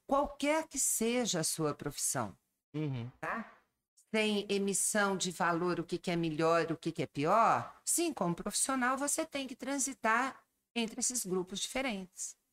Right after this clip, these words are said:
Speaker 1: Isto é uma formação que às vezes falta dentro da universidade, tá? Porque
Speaker 2: Uhum.
Speaker 1: nós somos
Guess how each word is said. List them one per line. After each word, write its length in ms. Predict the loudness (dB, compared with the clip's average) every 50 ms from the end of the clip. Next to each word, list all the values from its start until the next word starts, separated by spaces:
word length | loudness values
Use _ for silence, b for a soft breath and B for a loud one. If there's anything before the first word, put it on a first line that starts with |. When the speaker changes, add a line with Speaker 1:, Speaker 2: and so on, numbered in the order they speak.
| _ _ _ _ _ _ _ _ 0
Speaker 1:
Isto 540 | 2 2 4 2 2 0 -2 -2 -2 0 0
é 100 | 2 2
uma 220 | 0 0 -2 -4
formação 1000 | -4 -4 -4 -2 -2 -2 -2 -2 -2 -2 0 2 2 2 2 2 0 -4 -8 -12 _ _ _ _ _ _ _ _
que 60 | -4
às 160 | -4 -2 -2
vezes 480 | -2 -2 -2 -2 0 0 -2 -2 -4 -10 _ 0
falta 540 | 2 2 4 4 2 0 -2 -4 -6 -6 -4
dentro 300 | -4 -6 -6 -6 -6 -6
da 100 | -4 -4
universidade, 920 | -4 -4 -6 -6 -6 -6 -6 -4 -4 -4 -6 -6 -8 -10 -12 -12 -12 -12 _ _ _ _ _ _ _ _ _ _ _ _ _
tá? 160 | -6 -6 -6 -10 _ _ _ _
Porque 220 | -8 -6 -2 0 2
Speaker 2:
Uhum. 40 | 2
Speaker 1:
nós 180 | 4 2 2
somos 440 | 0 0 0 0 0 -2 -4 -6